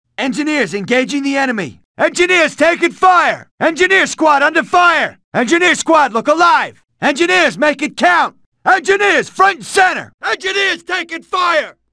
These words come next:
Engineers taking fire! Make it quick, we're getting murdered here! Securing supplies. Securing supplies. Securing supplies. Securing supplies. Securing supplies. Let's go, fall back to new positions. All right, retreat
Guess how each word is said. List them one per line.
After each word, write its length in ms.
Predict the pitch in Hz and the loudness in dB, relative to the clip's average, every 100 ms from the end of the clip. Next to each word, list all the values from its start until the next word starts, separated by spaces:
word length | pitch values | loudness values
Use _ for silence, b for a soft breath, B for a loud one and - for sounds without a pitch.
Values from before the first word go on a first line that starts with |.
| _ - | _ -4
Engineers 540 | 427 381 415 403 - | -4 -2 -4 -4 -6
taking 340 | 330 392 349 | -4 -4 -4
fire! 460 | 214 392 403 359 254 - | -6 -2 0 -2 -6 -8
Make 240 | 440 415 | -8 -6
it 120 | 381 | -8
quick, 300 | 339 403 359 | -4 -4 -4
we're 80 | 330 | -8
getting 340 | 285 392 392 349 | -4 -2 -2 -2
murdered 380 | 381 370 339 | -2 -2 -2
here! 400 | 302 311 269 156 _ _ _ _ | -2 -2 -2 -4 _ _ _ _
Securing 640 | - 156 - 196 233 262 226 | -16 -16 -6 -2 -2 -4 -8
supplies. 920 | 254 - 233 208 151 92 78 - _ _ _ | -10 -8 -2 -2 -2 -10 -20 -20 _ _ _
Securing 540 | - 151 190 226 254 | -16 -10 -4 -2 -4
supplies. 760 | 190 240 226 269 185 117 - - _ | -8 -6 -2 0 -2 -8 -20 -20 _
Securing 580 | - 123 - 190 247 254 | -20 -18 -4 -2 -2 -4
supplies. 880 | 170 - 202 208 156 123 90 - - _ | -8 -10 -2 -2 -2 -6 -12 -20 -20 _
Securing 560 | - 123 190 233 269 | -20 -10 -4 -2 -2
supplies. 880 | 180 254 - 247 220 165 113 - _ _ | -8 -10 -2 0 0 -4 -12 -20 _ _
Securing 540 | - 147 - 220 285 277 | -20 -20 -6 -4 -2 -4
supplies. 840 | 262 - 269 262 233 214 - _ _ | -12 -8 -2 -2 -2 -10 -16 _ _
Let's 220 | - 226 - | -6 -6 0
go, 260 | 339 285 | 0 0
fall 260 | 165 285 285 | 0 0 2
back 240 | 302 285 | 0 0
to 80 | 285 | -2
new 140 | 294 | -4
positions. 720 | - 247 277 262 170 127 - _ - | -4 -4 -2 -2 -4 -12 -16 _ -2
All 180 | 208 | -2
right, 300 | 302 320 220 _ _ | 0 -6 -8 _ _
retreat 520 | 175 - 202 320 339 | -14 -12 -8 -6 -8